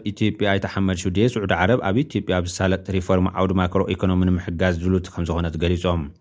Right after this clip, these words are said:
ኣይተ ኣሕመድ ሽዴ ኣብቲ ሃገር ኣብ ዝተሳለጠ ጉባኤ ስዑድ ኣፍሪካ ብቐዳማይ ሚኒስትር ኢትዮጵያ ኣብዪ ኣሕመድ ዝተመርሐ ልኡኽ ዝነበሮ ጸኒሒት ብዝምልከት መብርሂ ይብሎ።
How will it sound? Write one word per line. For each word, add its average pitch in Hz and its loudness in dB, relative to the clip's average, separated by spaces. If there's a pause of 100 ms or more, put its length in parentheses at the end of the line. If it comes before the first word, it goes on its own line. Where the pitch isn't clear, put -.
ኣይተ 87 -2
ኣሕመድ 87 2
ሽዴ 90 0
ኣብቲ 90 2
ሃገር 92 2
ኣብ 90 0
ዝተሳለጠ 90 -2
ጉባኤ 87 0
ስዑድ 85 -2
ኣፍሪካ 92 0
ብቐዳማይ 92 0
ሚኒስትር 90 -2
ኢትዮጵያ 92 -2
ኣብዪ 87 0
ኣሕመድ 87 -2
ዝተመርሐ 90 -2
ልኡኽ 87 -2
ዝነበሮ 92 2
ጸኒሒት 92 -4
ብዝምልከት 101 2
መብርሂ 85 2
ይብሎ። 82 0